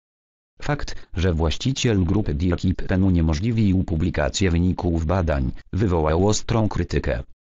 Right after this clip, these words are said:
Wiadomo już, że materiały dotyczące Reichelta na pewno nie będą opublikowane,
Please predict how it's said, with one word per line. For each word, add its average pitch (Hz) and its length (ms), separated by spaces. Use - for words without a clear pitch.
Wiadomo 87 480
już, 80 340
że 101 200
materiały 101 600
dotyczące 92 640
Reichelta 90 680
na 76 160
pewno 98 320
nie 78 180
będą 85 360
opublikowane, 92 920